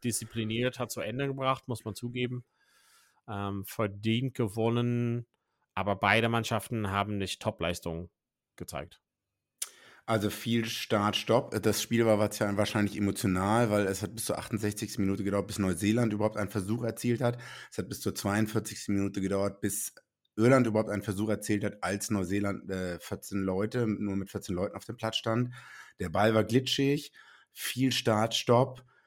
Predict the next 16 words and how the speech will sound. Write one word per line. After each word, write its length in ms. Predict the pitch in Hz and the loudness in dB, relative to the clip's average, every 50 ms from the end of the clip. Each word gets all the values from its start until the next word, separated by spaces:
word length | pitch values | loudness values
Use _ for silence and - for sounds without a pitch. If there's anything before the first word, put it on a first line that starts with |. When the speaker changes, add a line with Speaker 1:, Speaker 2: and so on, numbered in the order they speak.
| _ _ _ | _ _ _
Speaker 2:
viel 960 | - - - - - - - - 123 131 127 139 139 135 131 113 - - - - | -16 -12 -8 -8 -6 -6 -6 -6 -4 -2 2 2 4 4 4 2 0 -4 -8 -2
Unforced 640 | - - 117 127 127 123 - 131 120 117 113 - - | 2 4 4 4 2 2 2 4 4 4 2 0 -2
Errors, 420 | - 104 107 117 127 139 135 123 123 | 2 4 6 6 6 4 2 0 2
wie 60 | 123 | 4
man 200 | 123 123 120 117 | 6 6 6 4
sozusagen 460 | 120 117 123 120 117 113 110 113 113 | 2 -2 -2 0 2 2 4 4 4
sa-, 300 | 110 110 110 113 117 117 | 2 2 2 0 -2 -2
mal 260 | - 117 110 113 113 | -2 0 0 0 0
sagt, 380 | 101 110 110 123 123 - - - | 0 0 0 -2 -4 -10 -16 -12
viel 420 | - - - - - - 120 123 120 | -10 -10 -8 -8 -6 0 2 4 6
mehr 200 | 113 110 110 110 | 6 6 4 4
davon 400 | 107 107 104 - 107 107 104 107 | 2 2 0 0 0 0 0 0
auf 440 | - 92 95 98 98 - - - - - | 0 0 -2 -2 -2 -4 -8 -8 -6 -4
der 80 | 101 | -4
irischen 420 | 95 92 104 117 120 120 - 127 110 | -2 0 0 0 2 2 2 2 4
Seite. 540 | 113 113 113 123 127 123 139 139 147 160 | 4 4 4 4 2 2 0 0 0 -2